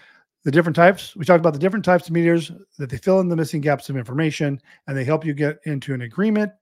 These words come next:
And the, uh, the last phase of number seven, the role of mediators, is that they can kind of complement what I do. So two, two ways this happens. I have, uh, mediators who re-, who have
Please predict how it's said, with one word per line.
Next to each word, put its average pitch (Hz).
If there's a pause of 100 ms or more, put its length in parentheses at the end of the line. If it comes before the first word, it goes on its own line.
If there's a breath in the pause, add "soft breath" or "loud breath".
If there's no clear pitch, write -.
(320 soft breath)
And 226 (320)
the, 175
uh, 170
the 151
last 170
phase 175
of 151
number 143
seven, 156
the 139
role 139
of 127
mediators, 147
is 135 (300 soft breath)
that 143
they 156
can 165
kind 160
of 147
complement 143
what 156
I 214
do. 127
So 147 (320 soft breath)
two, 247
two 233
ways 180
this 156
happens. 143
I 156
have, 156 (240)
uh, 123
mediators 160
who 147
re-, 139
who 139
have 131